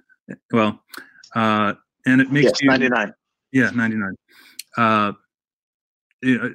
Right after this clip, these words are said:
Speaker 1: I, I wonder if, is there a, a scenario where you could envision, uh, a secondary restoration happening at,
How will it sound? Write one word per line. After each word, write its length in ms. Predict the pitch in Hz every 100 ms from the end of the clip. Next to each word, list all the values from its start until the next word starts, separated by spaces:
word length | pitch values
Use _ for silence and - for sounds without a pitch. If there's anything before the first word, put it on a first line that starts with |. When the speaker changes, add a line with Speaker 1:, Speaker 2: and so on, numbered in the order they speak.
| -
Speaker 1:
I, 100 | 127 -
I 40 |
wonder 440 | 127 139 147 139 131
if, 220 | 127 117 - - _ _ _ _ _ _ _ _ _ -
is 240 | 151 156
there 360 | 151 139 131 113
a, 80 | 107
a 80 | 113
scenario 560 | - 123 117 110 110 107
where 420 | 107 104 104 101 107
you 160 | 113 113
could 140 | -
envision, 840 | 107 104 107 98 110 107 104 101 - _ _ _ _ _ _ - -
uh, 300 | 104 98 95 - -
a 440 | 107 101 101 101 - _
secondary 760 | - - 160 160 127 123 110 107
restoration 720 | 104 101 - 104 98 - 107
happening 540 | 101 101 95 104 95
at, 140 | 95